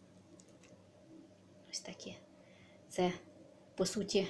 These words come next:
окрема страва, адже тут є і гречка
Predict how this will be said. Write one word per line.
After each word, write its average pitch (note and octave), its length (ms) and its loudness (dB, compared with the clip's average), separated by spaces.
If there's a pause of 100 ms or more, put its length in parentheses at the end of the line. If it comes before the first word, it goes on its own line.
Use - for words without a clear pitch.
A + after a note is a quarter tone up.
(140)
окрема F#3+ 400 4
страва, F#3 500 6 (560)
адже F3+ 220 6
тут F#3+ 220 2
є F#3 120 8 (300)
і G3 100 2
гречка - 500 4